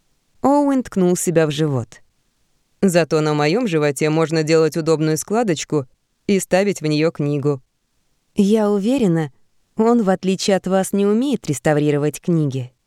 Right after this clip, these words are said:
«Это точно», засмеялся Оуэн. «И тапочек с монограммой у него наверняка нет». «Я о Ричере читала всего пару книг. У него тоже много жен?»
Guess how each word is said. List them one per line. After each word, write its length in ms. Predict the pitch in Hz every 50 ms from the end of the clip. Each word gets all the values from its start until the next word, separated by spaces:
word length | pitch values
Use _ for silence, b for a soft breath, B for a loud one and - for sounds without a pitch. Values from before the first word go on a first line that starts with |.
| _ _ _ _ _ _ _ _ _ _ _ _
«Это 360 | - 180 190 185 175 170 151 135
точно», 500 | - 156 147 139 - - 143 139 135 - _ _ _ _ _ _ _ _ _ _ _ -
засмеялся 760 | 220 226 240 - - 214 208 196 180 160 151 - - - 170 -
Оуэн. 540 | - 165 156 147 143 131 131 123 123 120 123 _ _ _ _ _ _ _ _ _ _ _ _ _ _ -
«И 160 | 170 180 165
тапочек 540 | - - 156 147 - - 151 - - 160 -
с 60 | -
монограммой 640 | 175 165 160 165 165 160 175 202 240 247 185 151
у 100 | 147 147
него 240 | 147 151 147 139 147
наверняка 640 | 147 147 147 135 147 151 147 147 139 131 - 143 139
нет». 360 | 139 139 135 135 - - - _ _ _ _ _ _ _ _ _ _ _ _ _ _ _
«Я 340 | - 214 214 220 226 220 214
о 80 | 208 208
Ричере 380 | 208 208 - - 208 190 196
читала 500 | - - 196 - - 202 202 196 196 190
всего 360 | 180 - - - 196 196 196
пару 360 | 185 - 214 208 202 202 202 185
книг. 440 | - - 240 254 262 220 - - _ _ _ _ _ _ _ _ _ _ _ _ _ _ _ _ _ _ _ _ _ -
У 80 | 240
него 300 | 240 240 233 233 240 233
тоже 320 | 226 - 285 330 330 240 180
много 360 | 160 156 156 156 147 143 143
жен?» 360 | 135 143 151 143 135 131 131